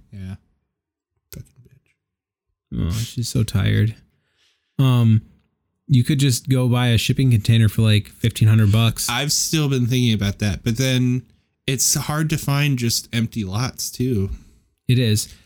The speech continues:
Speaker 2: An empty lot that has enough space or a nice view.
Speaker 1: Yeah.
Speaker 2: 'Cause that's a big part of it too. You don't want just like, "Oh, well, I have suburban, you know, area," and then I just plopped a shipping <laughs> container house.
Speaker 1: Yeah.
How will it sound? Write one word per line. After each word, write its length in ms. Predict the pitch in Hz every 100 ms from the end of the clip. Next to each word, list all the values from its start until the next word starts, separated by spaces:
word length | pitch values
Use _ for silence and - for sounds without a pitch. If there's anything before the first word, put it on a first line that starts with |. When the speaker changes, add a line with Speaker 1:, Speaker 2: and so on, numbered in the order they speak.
| _ _ _ _ _
Speaker 2:
An 160 | 170 165
empty 300 | 175 175 175
lot 220 | 160 147
that 120 | 147
has 240 | 123 135 127
enough 260 | 127 120
space 360 | - - 127 127
or 180 | 135 123
a 60 |
nice 220 | 120 107
view. 500 | 98 104 113 131 165 170 _
Speaker 1:
Yeah. 360 | 120 107 95 101 110
Speaker 2:
'Cause 120 | 123
that's 180 | 151 156
a 40 |
big 180 | 131 120
part 220 | - 120 110
of 60 |
it 100 | 98
too. 120 | -
You 120 | 113 110
don't 140 | 117
want 160 | 110 104
just 180 | 104
like, 180 | 113 107 -
"Oh, 140 | 110
well, 200 | 143 127
I 80 | 127
have 420 | 135 135 127 127 _ _ _ _ _ _
suburban, 1200 | - - 139 117 139 151 135 123 120 113 - - _
you 140 | 123 113
know, 260 | 110 110
area," 400 | - 123 123 117
and 120 | 113 113
then 80 |
I 80 | 110
just 220 | 107 104
plopped 360 | - 117 110 -
a 80 | 110
shipping 380 | - 131 160 135
<laughs> 20 |
container 380 | 123 117 123 113
house. 440 | 113 110 - -
Speaker 1:
Yeah. 320 | - 117 104